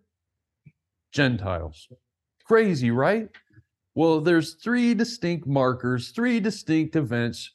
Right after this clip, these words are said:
three distinct manifestations of the Holy Spirit that are purposeful, one time, one time only.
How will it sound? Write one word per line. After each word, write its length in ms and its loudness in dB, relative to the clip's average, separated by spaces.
three 240 0
distinct 500 0
manifestations 920 0
of 60 -2
the 100 -2
Holy 240 0
Spirit 420 -2
that 220 0
are 180 2
purposeful, 840 0
one 260 2
time, 400 4
one 180 2
time 340 2
only. 360 0